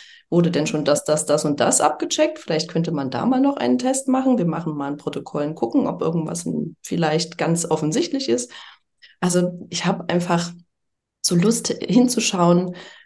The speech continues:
äh, wo kommt's her und was kann man dann tun? Und dieses, dieses feingliedrige Tüfteln, Basteln und Suchen, das ist so genau mein Ding.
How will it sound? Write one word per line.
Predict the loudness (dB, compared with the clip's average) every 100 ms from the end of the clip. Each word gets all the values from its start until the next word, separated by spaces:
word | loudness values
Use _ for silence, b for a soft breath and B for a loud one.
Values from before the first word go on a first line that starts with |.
| 0
äh, | 4 4
wo | 4
kommt's | 2 2 2 2
her | 4 4 2
und | 0
was | 0 0
kann | 0
man | 2 2
dann | 2 0
tun? | 2 2 2
Und | 0
dieses, | 0 0 -2 B B B _ -4
dieses | 0 0
feingliedrige | 0 2 2 2 0 -2 -2 0 2
Tüfteln, | 2 2 2 2
Basteln | 4 2 4 2 4
und | 2 0
Suchen, | -2 -2 -2
das | -2 -2
ist | 0
so | 0
genau | 2 2 2
mein | 0 0 0
Ding. | 0 0 -2